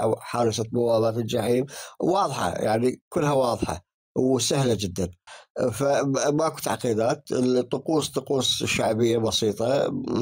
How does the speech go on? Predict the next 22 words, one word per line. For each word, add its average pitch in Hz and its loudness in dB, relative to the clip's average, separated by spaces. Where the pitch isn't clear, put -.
الدين 143 2
لم 147 4
يكن 127 0
ذاك 110 0
بهذه 120 2
الدرجة 113 2
من 101 2
التعقيد. 107 0
بدأ 202 2
التعقيد 190 -2
عندما 160 2
طلع 151 0
قوانين 113 2
حمورابي، 92 0
لكن 151 0
بعد 120 0
ذلك 135 2
صارت 120 0
قوانين 117 0
وهذه 117 0
كذا، 127 2
وت-، 117 0